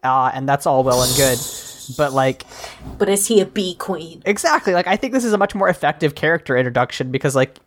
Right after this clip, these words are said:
Speaker 1: you know, people who know about how beehives work are like, "Oh, yeah, I guess it makes sense that she would be royalty. That's why the bees are acting weird." You know, I think it's a novel and interesting concept. Um, and, yeah, it,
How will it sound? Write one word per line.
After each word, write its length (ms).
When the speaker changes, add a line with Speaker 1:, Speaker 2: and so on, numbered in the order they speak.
Speaker 1:
you 140
know, 280
people 340
who 120
know 200
about 260
how 140
beehives 500
work 200
are 60
like, 180
"Oh, 140
yeah, 200
I 100
guess 220
it 60
makes 200
sense 200
that 120
she 140
would 160
be 100
royalty. 420
That's 200
why 120
the 100
bees 240
are 80
acting 360
weird." 200
You 100
know, 100
I 120
think 160
it's 120
a 60
novel 400
and 100
interesting 440
concept. 720
Um, 460
and, 500
yeah, 460
it, 140